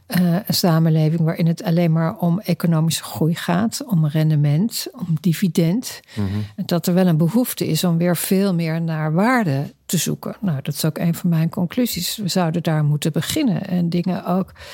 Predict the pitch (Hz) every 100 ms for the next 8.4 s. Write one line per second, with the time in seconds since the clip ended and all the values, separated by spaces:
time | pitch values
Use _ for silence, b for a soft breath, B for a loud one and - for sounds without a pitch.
0 | B - - 190 185 165 202 175 214 196
1 | - 175 180 214 208 - 160 170 165 165
2 | 160 196 208 - - 143 - 165 156 190
3 | 208 202 156 156 160 156 151 160 - 175
4 | - 185 165 - - 165 180 208 - 156
5 | 160 196 - 170 156 160 160 165 - 170
6 | - 156 - 147 - - 214 220 - 151
7 | - 165 160 165 165 160 156 - - 165
8 | 160 160 156